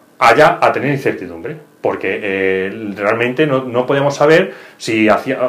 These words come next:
era más probable que hiciese sol a que hiciera lluvia, pero ya había incertidumbre, ¿vale? Para reducir esa incertidumbre, para pre-, reducir precisamente todo eso, lo que hacíamos era incluir las evidencias, porque las evidencias, a pesar de que pueden tener cierto grado de error, pero esas evidencias nos van a ir reduciendo la incertidumbre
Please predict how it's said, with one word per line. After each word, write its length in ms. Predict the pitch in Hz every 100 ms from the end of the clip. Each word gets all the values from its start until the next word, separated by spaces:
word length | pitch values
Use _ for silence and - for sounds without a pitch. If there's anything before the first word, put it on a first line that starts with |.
| 127
era 160 | 143
más 140 | 175 160
probable 280 | 170 185
que 60 | 127
hiciese 300 | - 123 135
sol 180 | - 160
a 100 | 101
que 120 | 98
hiciera 260 | 95 127 143
lluvia, 340 | 170 196 226 - - _
pero 180 | 147 165
ya 140 | 147
había 140 | 131
incertidumbre, 600 | 110 107 - 95 87 80
¿vale? 240 | 87 120 180 - -
Para 160 | 135 131
reducir 340 | 131 135 180
esa 140 | 269 226
incertidumbre, 640 | 214 190 - 202 196 165
para 220 | - 101
pre-, 120 | 107
reducir 540 | 104 101 98 98 95 160
precisamente 500 | 165 143 160 160 101
todo 300 | 98 139 147
eso, 360 | 160 123 135 - - -
lo 120 | 127
que 60 | -
hacíamos 480 | - 165 160 175 156
era 100 | 151
incluir 280 | 151 117
las 120 | 127 -
evidencias, 500 | 92 98 - 82 -
porque 220 | - 101
las 160 | 101 98
evidencias, 380 | 107 175 160 -
a 60 | -
pesar 260 | - 170
de 140 | 175 -
que 100 | -
pueden 260 | 147 170
tener 220 | 165 160
cierto 460 | 160 - 170 160 147
grado 320 | 151 165 117
de 60 | 143
error, 340 | 147 135 - - - - -
pero 200 | - 135
esas 220 | 139 165 175
evidencias 600 | 165 175 180 - 151 -
nos 120 | 104
van 120 | 139
a 40 |
ir 80 | 156
reduciendo 600 | 135 110 107 - 165 135
la 80 | 123
incertidumbre 840 | 117 - 123 151 139 120 135 151